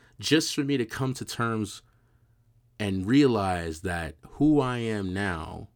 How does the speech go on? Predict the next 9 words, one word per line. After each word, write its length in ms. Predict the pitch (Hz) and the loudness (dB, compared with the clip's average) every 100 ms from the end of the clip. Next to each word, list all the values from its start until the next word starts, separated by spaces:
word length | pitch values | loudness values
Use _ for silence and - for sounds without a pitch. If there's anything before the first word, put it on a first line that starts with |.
| _ _ _ _ _ _ | _ _ _ _ _ _
is 240 | 107 101 - | 0 0 0
meant 360 | 98 117 113 | -2 -2 -4
to 180 | - 113 | -6 -8
be 420 | 95 101 95 90 - | -4 -2 -2 -6 -6
in 260 | 110 104 98 | -2 -2 -2
this 240 | 92 - | -4 -4
world. 480 | 98 110 76 - - _ _ _ _ _ _ _ _ _ _ _ _ _ _ _ _ _ _ _ _ _ _ _ _ _ _ - - | -2 0 -2 -8 -20 _ _ _ _ _ _ _ _ _ _ _ _ _ _ _ _ _ _ _ _ _ _ _ _ _ _ -20 -20
Crazy, 360 | - 190 185 98 | 4 8 8 6
right? 300 | 85 123 131 | 0 0 0